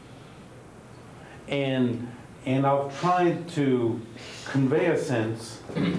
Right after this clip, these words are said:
of the similarity between these two vehicles, one in terms of wisdom.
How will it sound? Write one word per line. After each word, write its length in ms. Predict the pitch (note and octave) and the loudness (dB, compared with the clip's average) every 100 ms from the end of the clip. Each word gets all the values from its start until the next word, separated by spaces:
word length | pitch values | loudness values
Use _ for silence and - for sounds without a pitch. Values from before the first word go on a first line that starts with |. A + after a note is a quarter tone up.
| - | 2
of 300 | B2+ B2+ - | 2 2 2
the 360 | B2 A#2+ G#2+ G#2 - - - - - - - - - - - - - - - - - - - | 4 4 2 -2 -10 -16 -18 -18 -18 -18 -16 -16 -16 -16 -16 -16 -16 -16 -18 -18 -16 -12 -8
similarity 800 | - D#3+ C3 B2+ F#3+ F#3 C3 A#2+ | 0 2 4 4 4 4 4 4
between 440 | A#2 - C3+ A#2+ | 2 2 2 4
these 180 | A2+ G#2+ | 4 2
two 100 | A#2+ | 0
vehicles, 680 | G#2+ A2 G#2 G2+ G#2+ C#3 - - - - - | 4 4 4 4 2 2 -2 -10 -16 -16 0
one 280 | A2 C#3+ F#3+ | 4 4 4
in 140 | D3+ | 2
terms 260 | B2+ B2 A#2 | 0 -2 -2
of 120 | F#2 | -2
wisdom. 340 | F#2+ G2 - | -2 -2 -4